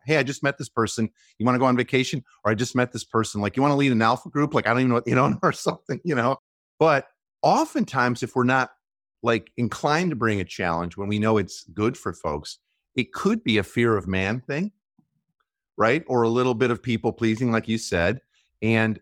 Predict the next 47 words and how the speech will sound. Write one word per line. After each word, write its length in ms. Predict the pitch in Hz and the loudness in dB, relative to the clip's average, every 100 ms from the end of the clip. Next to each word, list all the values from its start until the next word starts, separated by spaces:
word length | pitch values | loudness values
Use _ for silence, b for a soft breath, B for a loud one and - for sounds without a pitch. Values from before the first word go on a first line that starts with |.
| - | -4
that, 380 | 113 127 151 - 113 | 0 2 0 -2 -4
I 80 | |
think, 400 | 117 135 120 95 - | -2 0 -2 -4 -2
as 200 | 110 98 | -2 0
we 120 | 123 | -2
grow 260 | 113 123 120 | 0 2 4
in 60 | |
our 80 | 113 | 2
gospel 400 | 87 104 101 98 | 2 0 0 -10
fluency, 540 | - 117 123 127 - 127 | -8 -4 -2 -2 -2 -4
in 180 | 98 | 0
our 160 | 92 87 | 0 2
identity, 680 | 85 - 107 110 120 160 - _ _ _ _ _ _ - | 0 -2 -2 0 -2 -4 -8 _ _ _ _ _ _ -4
like, 120 | 98 | -2
really 220 | 104 135 120 | 0 0 2
believing 460 | 113 117 113 107 | 2 2 2 0
that 100 | 92 | -2
God's 300 | 104 98 101 | 0 0 2
our 100 | 107 | -2
dad 400 | 85 90 87 98 | -2 0 0 0
and 100 | 92 | -2
he's 200 | 90 87 | -6 -10
crazy 400 | - 87 98 110 | -2 0 0 0
about 260 | 107 110 110 | 2 2 2
us, 160 | 117 | 0
so 100 | - | -6
we 80 | 85 | -8
don't 120 | 87 | -6
have 180 | 92 90 | -4 -4
anything 400 | 92 95 92 95 | -4 -6 -4 -6
to 80 | 78 - | -6 -4
prove 300 | 107 107 87 | -2 0 -2
or 80 | - | -4
earn. 240 | 92 98 | -2 0
In 80 | 92 | 0
fact, 240 | 87 90 - | -2 -4 -4
we 100 | 78 | -16
can't. 440 | - 95 104 - _ _ _ - | -6 -4 -4 -6 _ _ _ -14
It's 160 | 87 | -4
even 180 | 107 92 | -2 -2
offensive 600 | 78 - 87 101 - 104 | -6 -8 -10 -6 -4 -4
to 80 | 90 | -4
try, 440 | - 87 87 127 - | -2 0 2 0 -2
<laughs> 80 | 165 | -6
right? 300 | 139 117 147 _ b b b | 0 2 0 _ b b b
Then 300 | 110 113 156 | -4 0 2
we, 240 | 160 160 | 2 0